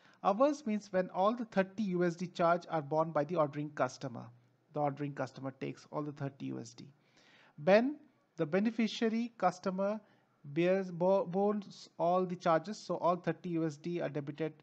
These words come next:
from the beneficiary. S H A is shared,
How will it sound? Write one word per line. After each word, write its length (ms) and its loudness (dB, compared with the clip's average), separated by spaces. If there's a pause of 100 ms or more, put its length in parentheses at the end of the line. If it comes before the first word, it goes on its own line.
(280)
from 160 -8
the 100 -4
beneficiary. 720 -8 (520)
S 200 -2
H 160 -4
A 40 0
is 140 -2
shared, 480 4